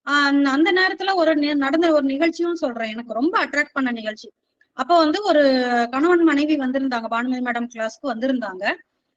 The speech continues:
அப்போ அந்த கணவன் வந்து அவருடைய கையில வந்து மோதிரம் போட்டிருந்தாரு, பிரேஸ்லெட் போட்டிருந்தாரு, கழுத்துல செயின் போட்டிருந்தாரு, எல்லாம் போட்டிருந்தாரு. மேடம் கூப்பிட்டு அந்த மோதிரம் செயின் எல்லாம் வச்சு ஸ்பிளீனாம் டெஸ்ட் பண்றாங்க. பண்ணுனா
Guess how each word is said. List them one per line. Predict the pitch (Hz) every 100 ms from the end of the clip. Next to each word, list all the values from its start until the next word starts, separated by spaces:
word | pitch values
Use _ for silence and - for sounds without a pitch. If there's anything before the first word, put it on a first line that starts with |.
| _
அப்போ | 247 254 320 359
அந்த | 277 269 247 233 233 226
கணவன் | 254 302 381 339
வந்து | 277 254 370 370
அவருடைய | 262 277 269 254 233
கையில | 254 269 359 330
வந்து | 269 339
மோதிரம் | 277 262 277 269
போட்டிருந்தாரு, | 240 233 233 226 226 240 285 277
பிரேஸ்லெட் | 240 254 254 247 247
போட்டிருந்தாரு, | 233 233 233 226 233 277
கழுத்துல | 240 240 262 247
செயின் | 240 254 262
போட்டிருந்தாரு, | 233 226 220 214 214 294 359 _ _ _ -
எல்லாம் | 254 285 277
போட்டிருந்தாரு. | 240 226 214 208 - _ _ -
மேடம் | 285 339 330 320
கூப்பிட்டு | 294 262 403 427
அந்த | 269 285 269 254
மோதிரம் | 247 277 320 294 302 302
செயின் | 285 311
எல்லாம் | 294 285 247
வச்சு | 240 349 392
ஸ்பிளீனாம் | - 330 320 285
டெஸ்ட் | 254 220 -
பண்றாங்க. | 262 247 233 208 170 _ _ _ _ _ -
பண்ணுனா | 339 381 453